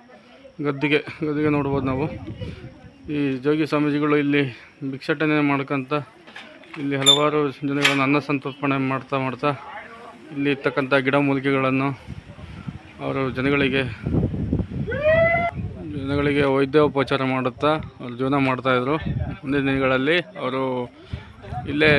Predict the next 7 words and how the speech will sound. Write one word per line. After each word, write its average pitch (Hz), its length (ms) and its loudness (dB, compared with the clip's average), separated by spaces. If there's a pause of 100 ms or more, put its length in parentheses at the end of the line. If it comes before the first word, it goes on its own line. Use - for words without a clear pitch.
(280)
ಸಮಾಧಿಯಾಗಿ 135 600 2 (480)
ಇದಾಗಿದ್ದಾರೆ. 117 440 -2 (1000)
ನೋಡಿ, 135 220 -2
ಮೇಲ್ಗಡೆ 147 340 6 (540)
ಹತ್ತಿ 135 320 -4 (120)
ನೋಡಲಿಕ್ಕೆ 135 440 0 (400)
ವ್ಯೂ 135 120 0